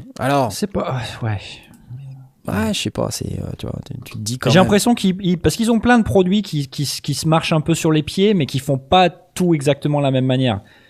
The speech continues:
Speaker 2: Et heureusement, parce que sinon, ils, ils feraient pas autant de chiffre d'affaires, hein.
Speaker 1: Ouais, ouais, ouais. Et donc, donc en fait, hein, le, le deal, c'est que c'est un enregistreur, vous avez compris, un enregistreur,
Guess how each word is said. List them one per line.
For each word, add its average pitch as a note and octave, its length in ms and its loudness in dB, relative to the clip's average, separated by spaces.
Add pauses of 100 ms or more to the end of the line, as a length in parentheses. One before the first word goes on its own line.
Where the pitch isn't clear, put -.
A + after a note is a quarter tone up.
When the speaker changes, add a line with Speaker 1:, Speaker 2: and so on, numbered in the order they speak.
(140)
Speaker 2:
Et G#2+ 60 2
heureusement, C3+ 360 4
parce C3 180 0
que C3 100 0
sinon, C3+ 380 0
ils, G2 440 -2 (280)
ils G#2+ 80 -8
feraient A2+ 140 -4
pas A#2+ 100 0
autant A2+ 200 2
de G#2+ 60 -2
chiffre G#2 180 -6
d'affaires, B2+ 340 -2
hein. A#2+ 100 -6 (1200)
Speaker 1:
Ouais, B2 220 4
ouais, G2+ 120 2
ouais. F#2+ 260 -2 (140)
Et A2 60 -2
donc, B2 340 -4
donc D#3 260 0
en F#3 80 6
fait, G#3 300 2
hein, E3 140 6
le, C3 180 6
le B2 100 4
deal, D#3 240 2
c'est - 160 0
que - 80 -6
c'est C3+ 140 0
un A2+ 160 2
enregistreur, A#2+ 640 2
vous A#2+ 100 0
avez A#2 80 4
compris, C#3+ 380 0
un D3 80 4
enregistreur, B2 640 2